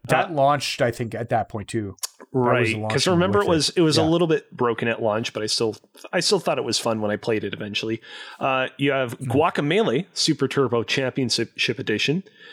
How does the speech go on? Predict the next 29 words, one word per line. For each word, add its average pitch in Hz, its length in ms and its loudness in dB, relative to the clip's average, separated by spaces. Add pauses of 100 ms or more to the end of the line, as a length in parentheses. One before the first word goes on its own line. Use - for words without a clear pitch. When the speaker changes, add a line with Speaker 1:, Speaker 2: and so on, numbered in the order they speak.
(200)
Speaker 2:
Uh, 135 160 0
you 135 140 0
have 127 220 -2
Speaker 1:
Fantastic 107 500 -2
Speaker 2:
The 147 160 0
Speaker 1:
game. 139 120 0
Speaker 2:
Unfinished 185 480 0
Swan 117 440 0 (260)
on 110 140 -2
every 113 280 2
platform 117 440 -2
that 120 60 -2
was - 140 -4
released. 123 440 -4
Another, 113 380 2
like, 107 180 -2
really 113 180 0
fun, 110 460 -2
Speaker 1:
Mm. - 60 -20
Speaker 2:
good 113 160 -2
indie, 110 380 -6 (440)
uh, 120 460 0
from 117 180 -4
the 110 80 -2
same 117 240 0
developers 110 460 -2
that 117 160 -6
made, 110 500 -2 (300)
um, 101 540 -4